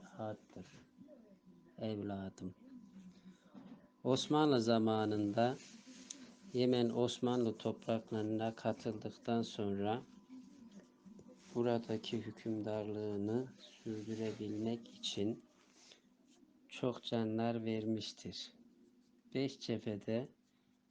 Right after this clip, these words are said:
birden savaşan Osmanlı Anadolu'dan asker sevkiyatı yaptı.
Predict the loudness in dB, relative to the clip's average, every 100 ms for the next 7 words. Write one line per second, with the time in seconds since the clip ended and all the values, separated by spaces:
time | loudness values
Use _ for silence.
0 | _ 0 2 2 2 2 0 -2 -2 -6
1 | -6 -6 -4 -4 -4 0 2 2 0 -6
2 | -8 -14 -20 -20 -20 -20 -20 -20 -20 -20
3 | -20 -14 -2 0 0 -2 -2 -2 -2 -2
4 | -2 -2 -4 -2 -2 -2 -2 -4 -6 -4
5 | -2 -2 -6 -4 -2 -2 -4 -8 -6 -6